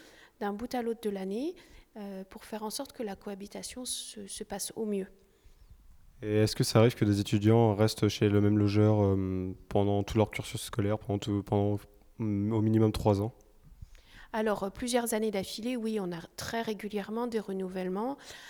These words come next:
Speaker 1: Après ça, nous, euh, on incite les jeunes à changer de type de logement, c'est-à-dire que on incite les jeunes à faire un renouvellement et plutôt pas plus,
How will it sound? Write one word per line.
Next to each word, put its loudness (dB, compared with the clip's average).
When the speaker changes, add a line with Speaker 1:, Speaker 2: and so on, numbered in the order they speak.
Speaker 1:
Après -4
ça, -2
nous, 0
euh, -2
on -2
incite -6
les -2
jeunes -4
à -4
changer -6
de -12
type -12
de -2
logement, -4
c'est-à-dire -6
que -6
on -2
incite -6
les 0
jeunes -4
à -4
faire -12
un -6
renouvellement -4
et -4
plutôt -14
pas -8
plus, -10